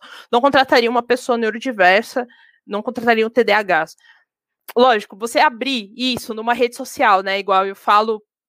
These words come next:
quem me acompanha no Twitter vê direto falando sobre isso. Dá um pouco de medo de que isso me feche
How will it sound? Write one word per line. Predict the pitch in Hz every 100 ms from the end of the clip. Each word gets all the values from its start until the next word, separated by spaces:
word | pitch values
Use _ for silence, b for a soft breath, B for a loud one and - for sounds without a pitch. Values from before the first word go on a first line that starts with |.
| _ 220 _
quem | 277
me |
acompanha | 302 302 277 240
no | 247
Twitter | 247 247
vê | 240 247
direto | 254 240 208 220
falando | 240 233 214 233
sobre | - 220 254
isso. | 220 - - B B B
Dá | 254
um | 330
pouco | 415 311 -
de | 233
medo | 247 220 226 262
de | -
que | 262
isso | 254 247
me | 240
feche | - 226 233